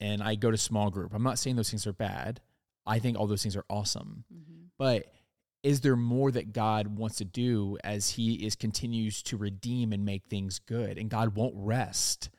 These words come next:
Speaker 1: until he says, "And it is good."
Speaker 2: Yeah.
Speaker 1: And so if I know that God's not resting, I need to make sure that I am a part of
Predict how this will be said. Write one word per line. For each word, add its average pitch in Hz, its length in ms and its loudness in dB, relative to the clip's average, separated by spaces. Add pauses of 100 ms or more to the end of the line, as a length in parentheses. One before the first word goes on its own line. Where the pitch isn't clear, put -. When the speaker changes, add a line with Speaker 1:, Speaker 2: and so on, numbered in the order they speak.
(360)
Speaker 1:
until 123 500 2
he 120 180 0
says, 107 560 0 (840)
"And 113 140 4
it 107 120 4
is 95 140 0
good." 131 540 -4
Speaker 2:
Yeah. 175 280 -16 (420)
Speaker 1:
And 123 160 2
so 117 420 4 (240)
if 135 220 2
I 127 100 6
know 120 240 4
that 117 200 2
God's 113 280 0
not 101 180 0
resting, 101 680 0 (260)
I 120 120 0
need 143 140 0
to 123 120 -6
make 113 160 0
sure 131 160 -2
that 117 260 0
I 117 180 2 (140)
am 113 140 0
a - 20 2
part 120 300 2
of 104 180 0